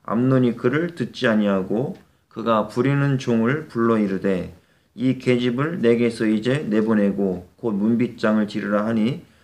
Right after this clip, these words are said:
암논의 하인이 그를 끌어내고 곧 문빗장을 지르니라.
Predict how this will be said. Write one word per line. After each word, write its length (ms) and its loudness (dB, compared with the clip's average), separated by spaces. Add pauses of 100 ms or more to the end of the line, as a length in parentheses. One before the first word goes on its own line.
(160)
암논의 540 2
하인이 720 0 (120)
그를 380 0
끌어내고 760 0 (180)
곧 180 0
문빗장을 800 2
지르니라. 640 0